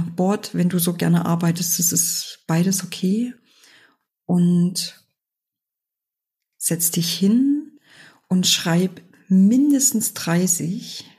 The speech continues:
besser wären sogar fünfzig oder sogar noch mehr Dinge auf,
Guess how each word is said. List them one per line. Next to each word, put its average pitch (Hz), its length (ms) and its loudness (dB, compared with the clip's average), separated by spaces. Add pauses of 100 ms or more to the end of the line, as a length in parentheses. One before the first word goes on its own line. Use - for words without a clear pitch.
(520)
besser 170 480 -2
wären 160 160 0
sogar 165 240 -2
fünfzig - 800 -2
oder 156 420 -2 (160)
sogar 156 400 0
noch 165 240 0
mehr 160 260 2
Dinge 214 440 2
auf, 170 480 -4